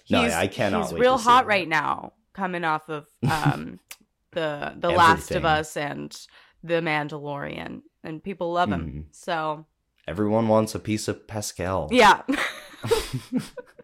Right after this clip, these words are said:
Speaker 1: I don't, I don't know.
Speaker 2: All right, anyway.
Speaker 1: I can move on, and I should have asked from the very beginning.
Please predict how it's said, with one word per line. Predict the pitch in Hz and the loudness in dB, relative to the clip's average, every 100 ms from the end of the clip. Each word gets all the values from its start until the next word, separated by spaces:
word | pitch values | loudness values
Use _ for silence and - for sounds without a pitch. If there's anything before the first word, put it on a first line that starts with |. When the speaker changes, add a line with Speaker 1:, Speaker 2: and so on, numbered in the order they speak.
| _ _ | _ _
Speaker 1:
I | - | -10
don't, | - - - - | -10 -14 -10 -2
I | 92 | 0
don't | 80 | 0
know. | 73 76 143 160 156 - - - 262 _ _ - | -2 0 2 0 -6 -10 -18 -20 -20 _ _ 4
Speaker 2:
All | 285 | 8
right, | 302 214 | 8 8
anyway. | - 330 226 143 185 - | 4 4 2 0 -6 0
Speaker 1:
I | 107 131 | 6 8
can | 147 147 139 | 8 2 4
move | 135 131 | 4 6
on, | 120 123 120 117 113 - - | 6 6 6 2 -2 -8 -2
and | 110 113 113 113 110 104 - - | 2 4 4 4 0 -2 -10 -6
I | 123 | -4
should | 123 - 170 | -2 -2 2
have | 175 | 2
asked | 147 123 127 - | 4 4 2 0
from | - 120 | -2 0
the | 107 | 2
very | 87 95 98 95 | 2 2 2 2
beginning. | 87 78 78 73 73 78 | -2 -6 -6 -6 -8 -12